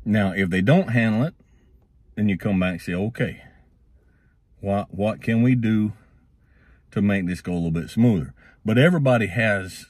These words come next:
their deal, their strengths, their, their whatever, and they're just stepping up and doing it. So I'm not having to micromanage everything. The next truck behind me is being driven by Tom.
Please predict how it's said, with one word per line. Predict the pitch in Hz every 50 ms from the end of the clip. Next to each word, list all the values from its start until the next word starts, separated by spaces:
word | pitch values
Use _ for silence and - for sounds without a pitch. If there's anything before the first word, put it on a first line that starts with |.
| _ -
their | - 101 95 101 95 90
deal, | 85 104 117 120 101 85 80 80
their | 82 82 73
strengths, | - - - - 113 107 101 95 92 78 - -
their, | - 80 73 69 - _ -
their | 85 85 82
whatever, | 78 87 92 90 85 82 78 76 78 76 - - _ _ _ _ _ _ _ _ _ _ _ _ _ -
and | - 107 113
they're | 123 131 127
just | 110 98 87
stepping | - - - 98 85 - 90 87
up | 87 85
and | 67 76
doing | 90 117 123 107
it. | 90 - -
So | - - 107 101 -
I'm | 104 110 131 156 170 165 143
not | 127 120 117 104 - -
having | - - - 110 104 98 90 90 82 82 78 - - - - - - - - _ _ - - - - -
to | -
micromanage | 92 87 90 90 87 85 - 85 82 78 76 71 73 71 67 67 64 - - - - - - - - -
everything. | 85 87 76 71 65 - - - - - - - - - - - - - -
The | - 92
next | 101 117 120 123 - -
truck | - - 135 127 101
behind | 98 101 101 92 95 127 139 147 139 127
me | 120 110
is | 95 90
being | 95 101 107 104 98
driven | 98 110 110 107 98 87
by | 82 85 82
Tom. | 80 - - 151 147 139 123 113 107 120